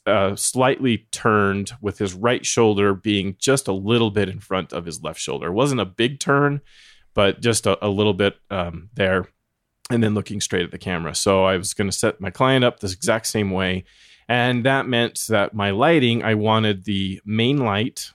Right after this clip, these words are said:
which is this thirty-six inch softbox with a eighty two hundred flash, a Godox eighty two hundred flash inside it, off to camera right. And then, um, and I'm using the, the bulb head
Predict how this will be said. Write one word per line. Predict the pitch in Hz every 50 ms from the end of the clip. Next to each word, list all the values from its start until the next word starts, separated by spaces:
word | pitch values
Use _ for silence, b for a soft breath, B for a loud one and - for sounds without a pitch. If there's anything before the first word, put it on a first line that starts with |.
| _
which | _ 101 95 -
is | 98 92 90
this | 95 92 - - - -
thirty-six | - - 110 104 110 107 - - 113 101 - -
inch | 110 107 104 - - - - b b b b b b b
softbox | - - 123 117 107 - - 107 98 95 98 - - - - - -
with | 98 98 - - 98
a | 90 90 87 82 - -
eighty | 101 107 107 101 104 101 101 101 -
two | - - 110 101
hundred | 98 101 98 95 90 95 92 90 87 87 95 - _ _
flash, | _ _ - 101 95 87 92 -
a | 90
Godox | 85 95 95 92 92 92 - -
eighty | 98 95 90 90 90
two | - - 92
hundred | 95 87 90 90
flash | - 95 90 90 87 - 90
inside | 87 - - 92 90 80
it, | 80 - - b b b b b b b b -
off | 107 117 107 -
to | - -
camera | - - 120 113 107 110 113
right. | 117 110 95 98 110 - - - - - _ _ B B B B B B B B
And | - 107 98
then, | 104 104 104 101 98 98 98 95 98 - -
um, | 110 98 95 98 98
and | - 110 110
I'm | 110 110
using | 110 127 120 131 131 117 107
the, | 101 98 95 92 -
the | - 98 98
bulb | 87 - - 107 110 113 110 107 104 95
head | - - 110 101 95 87 85 80 82